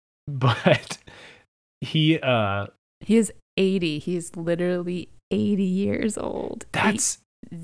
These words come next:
Speaker 2: zero.
Speaker 1: like, I don't wanna say he's, like, ancient because, like, there are plenty of active eighty-year-olds out there who are doing great, kicking ass. Look at William Shatner. But Harrison Ford is, like, not super spry. You see him
Speaker 2: Mm-mm.
Speaker 1: walk in talk shows, he's slow,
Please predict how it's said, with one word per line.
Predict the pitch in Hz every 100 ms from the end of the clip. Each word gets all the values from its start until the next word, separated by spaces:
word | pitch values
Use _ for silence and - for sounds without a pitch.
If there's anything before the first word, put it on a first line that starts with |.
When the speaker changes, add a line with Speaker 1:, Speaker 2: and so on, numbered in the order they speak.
| 170
Speaker 2:
zero. | 185 214 - - - - - -
Speaker 1:
like, | 175
I | -
don't | 214
wanna | 254 254
say | - 190
he's, | 170 185 151
like, | 151 127 -
ancient | 117 123 - 90 117
because, | 135 147
like, | 143 139
there | 170
are |
plenty | 160 180 170
of | 139
active | 120 113 - 113
eighty-year-olds | 101 104 104 92 95 90 92
out | 92 90
there | 92
who | 98 92
are |
doing | 92 107 101 92
great, | 98 92 -
kicking | 104 90
ass. | 90 87
Look | 135 131
at |
William | 117 113 95
Shatner. | - 110 101 98 85 - - - _
But | 143 143
Harrison | 170 302 247 190
Ford | 135 160 135
is, | 120 113
like, | 110 98 95
not | 131 117 - _ _ _ _ _ _ _
super | - 156 135 135 120
spry. | - - 120 107 87 - - _ _
You | 202 190
see | 165 302
him | 269
Speaker 2:
Mm-mm. |
Speaker 1:
walk | 208 190 196
in | 165
talk | 151 156
shows, | - 156 147 -
he's | 165 190 190
slow, | 135 131 92 -